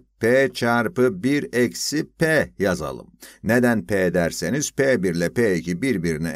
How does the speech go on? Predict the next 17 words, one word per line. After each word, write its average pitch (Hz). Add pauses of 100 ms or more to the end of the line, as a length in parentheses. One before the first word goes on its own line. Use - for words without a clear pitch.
eşit -
de 190 (140)
ondan. 73 (320)
Sıfır 113
hipotezi 92
bunu 117
iddia 85
ediyor. 60 (260)
Bu 151 (380)
iki 170
P 117
çarpı 120
bir 78
eksi 101
P 113
bölü 110
binin 120